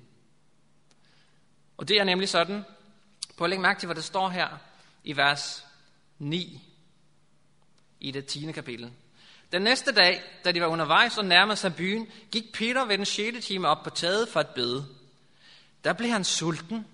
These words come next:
og ville have noget at spise. Og mens man tilberedte det, faldt han i henrykkelse." Så Peter, han går op på taget, og så står det, at han blev sulten.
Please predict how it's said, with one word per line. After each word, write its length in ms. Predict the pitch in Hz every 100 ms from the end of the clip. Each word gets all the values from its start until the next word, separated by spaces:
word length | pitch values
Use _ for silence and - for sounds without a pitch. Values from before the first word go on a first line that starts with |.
| -
og 100 | 135
ville 140 | 151 165
have 140 | 160
noget 120 | 151
at 60 | 143
spise. 460 | - 135 127 165 147 - _ _ _ _ _ -
Og 120 | - 170
mens 380 | 180 254 254
man 120 | 214 208
tilberedte 680 | - 247 269 254 185 156
det, 220 | 147 170 180 - -
faldt 400 | - - 160 160
han 180 | - 151 -
i 80 |
henrykkelse." 680 | 127 143 190 135 110 101 - - - _ _ _ _ _ _ _ _ _ _ _ _ _ _ _ _ _ _ _ _
Så 120 | -
Peter, 300 | 165 226 240
han 140 | 220
går 80 | 196
op 80 | 160
på 60 | 139
taget, 400 | - 185 254 294 - - - _
og 160 | -
så 80 | 190
står 120 | 220
det, 80 | 202
at 60 | 208
han 100 | 202
blev 100 | 196
sulten. 480 | - 262 294 196